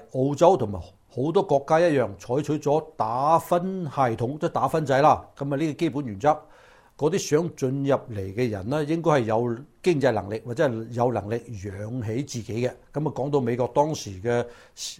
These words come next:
呃，移民政策嘅時候呢，佢話風一轉，佢講咩呢？佢講話，但係喺美國呢，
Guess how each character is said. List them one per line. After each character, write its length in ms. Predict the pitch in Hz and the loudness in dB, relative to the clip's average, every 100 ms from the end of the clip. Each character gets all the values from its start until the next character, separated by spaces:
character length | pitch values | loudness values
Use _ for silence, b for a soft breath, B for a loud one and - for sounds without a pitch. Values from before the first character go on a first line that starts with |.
| _ | _
呃， 300 | 123 113 110 | -6 -4 -2
移 160 | 110 101 | -4 -6
民 140 | 101 101 | -6 -4
政 160 | 131 | -2
策 80 | 131 | -2
嘅 140 | 123 135 | -2 -2
時 120 | 104 | 0
候 80 | 120 | -2
呢， 60 | |
佢 140 | 139 131 | 0 2
話 240 | 127 120 | 4 2
風 160 | - 165 | 0 0
一 140 | 196 202 - | 0 -2 -14
轉， 380 | - 120 160 170 | -8 -4 -4 -6
佢 140 | - | -10
講 140 | 131 123 | -6 0
咩 140 | 151 | 0
呢？ 80 | 151 | 0
佢 100 | 143 | -2
講 120 | 131 | 0
話， 120 | 143 131 | 0 2
但 140 | 123 | 0
係 140 | 120 | 2
喺 60 | 147 | 0
美 120 | 127 | 0
國 160 | 123 123 | 0 2
呢， 160 | 151 | 0